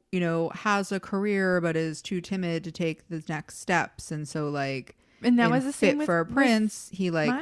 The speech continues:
Speaker 1: poked
Speaker 2: mine.
Speaker 1: her into doing it, and then in this one, she's, like, a landscape architect, and, like, her sister is like, "Dude, just start your own business. You're
Speaker 2: Yeah.
Speaker 1: amazing. Just do it." And she's like, "Oh, I can't.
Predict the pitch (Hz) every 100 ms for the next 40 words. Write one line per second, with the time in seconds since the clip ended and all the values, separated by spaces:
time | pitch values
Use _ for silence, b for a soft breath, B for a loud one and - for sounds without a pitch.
0 | 381 196 180 190 160 156 - 180 175 165
1 | 160 156 160 160 156 156 180 269 - 165
2 | 160 156 160 156 - 165 151 151 - _
3 | - 156 - - 160 156 156 170 151 -
4 | - _ _ 170 196 196 170 147 147 -
5 | 151 143 143 165 - 160 160 180 165 156
6 | - 233 185 - - - - 165 127 165
7 | 160 180 170 131 135 143 147 156 160 170
8 | 160 104 123 156 139 - 170 139 127 B
9 | B B - 185 - 220 220 233 247 254
10 | 254 254 233 247 240 - - 233 214 208
11 | 208